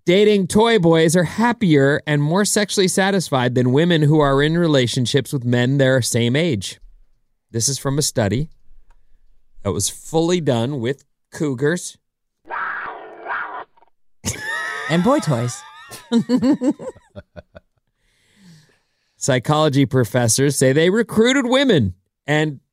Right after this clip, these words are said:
Speaker 1: some were dating men their same age, and some were dating younger men,
Speaker 2: Mm-hmm.
Speaker 1: and they found they were way more sexually satisfied with the hot young studs.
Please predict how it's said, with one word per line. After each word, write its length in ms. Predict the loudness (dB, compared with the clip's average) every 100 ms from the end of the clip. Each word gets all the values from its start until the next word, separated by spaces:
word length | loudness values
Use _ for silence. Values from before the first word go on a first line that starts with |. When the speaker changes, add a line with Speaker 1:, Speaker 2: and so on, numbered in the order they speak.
| _
Speaker 1:
some 400 | -6 -2 -2 0
were 220 | 2 4
dating 420 | 4 4 4 2 2
men 260 | 2 4
their 180 | 4 4
same 280 | 2 2 2
age, 340 | 2 2 0
and 140 | 0 2
some 240 | 0 2
were 120 | 0
dating 420 | 2 2 2 0
younger 420 | 2 2 2 2 2
men, 420 | 2 2 0 0
Speaker 2:
Mm-hmm. 180 | 0 0
Speaker 1:
and 200 | 0 0
they 140 | -2
found 400 | 0 0 0 2
they 60 | 2
were 200 | 0 0
way 440 | 0 2 4 2
more 280 | 2 2 2
sexually 480 | 2 0 0 0 0
satisfied 840 | 0 0 -2 -2 0 2 2 0 -6 _ _ _ _ _ _
with 300 | -2 0 0
the 380 | 0 2 2 2
hot 260 | 2 0 0
young 220 | -2 0
studs. 540 | 0 0 0 0 -6